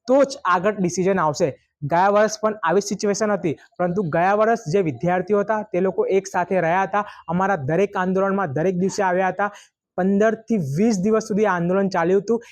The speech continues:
એના પછી યુનિવર્સિટીએ પોતાનું નિર્ણય બદલ્યું હતું, જેની અંદર જનરલ કેટેગરીના વિદ્યાર્થીઓ માટે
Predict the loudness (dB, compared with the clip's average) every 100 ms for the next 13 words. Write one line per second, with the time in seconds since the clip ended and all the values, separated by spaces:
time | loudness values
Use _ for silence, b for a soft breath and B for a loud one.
0 | -6 -4 -2 -2 0 0 0 B -4 -2
1 | 0 0 0 0 -2 -2 -2 0 0 0
2 | 0 0 2 0 0 -2 -4 B _ -2
3 | 0 0 -2 -2 2 0 -2 -10 -20 -4
4 | 0 2 2 0 0 0 0 0 -2 -4
5 | -2 -2 -2 -2 0 2 0 -2 0